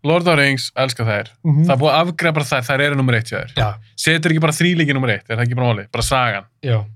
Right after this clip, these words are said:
Speaker 1: Hu-, hugsar
Speaker 2: Jú,
Speaker 1: ekki þannig?
Speaker 2: jú, jú,
Speaker 1: Já.
Speaker 2: jú, jú.
Speaker 1: Ok.
Speaker 2: Það er ekki hægt að taka eitt, tvö og þrjú, í eitt, tvö, þrjú sætin. Ég hugsaði þannig allavega út af því að það er svo margar aðrar góðar myndir sem ég elska
Speaker 1: Já.
Speaker 2: sem eru upp alveg, alveg, þú veist.
Speaker 1: Og þú mátt líka alveg svindla þess að setja þrjár hann í númer eitt.
Speaker 2: Já, já.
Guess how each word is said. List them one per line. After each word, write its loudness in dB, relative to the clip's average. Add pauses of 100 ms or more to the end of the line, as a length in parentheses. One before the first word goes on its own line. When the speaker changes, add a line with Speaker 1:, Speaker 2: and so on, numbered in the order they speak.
(140)
Speaker 1:
Hu-, -2
hugsar 2
Speaker 2:
Jú, 2
Speaker 1:
ekki 2
þannig? 2
Speaker 2:
jú, 0
jú, 0
Speaker 1:
Já. 2
Speaker 2:
jú, 2
jú. -4
Speaker 1:
Ok. 0 (480)
Speaker 2:
Það 0
er 0
ekki -2
hægt -2
að -10
taka 2 (380)
eitt, 0
tvö 0
og 4
þrjú, 2 (180)
í -8 (100)
eitt, -4
tvö, -2
þrjú -2
sætin. -2
Ég 0
hugsaði 0
þannig -2
allavega -8
út -6
af -2
því 0
að -2
það -8
er 4
svo 2
margar 0
aðrar 2
góðar 2
myndir 0
sem 2
ég -2
elska 0 (260)
Speaker 1:
Já. -2 (360)
Speaker 2:
sem 0
eru 4
upp -2
alveg, 4
alveg, 2
þú -6
veist. -8
Speaker 1:
Og 2
þú 2
mátt -2
líka 0
alveg 0
svindla 0
þess -6
að -6
setja -6
þrjár -2
hann -14
í -14
númer -14
eitt. -4
Speaker 2:
Já, 2
já. -12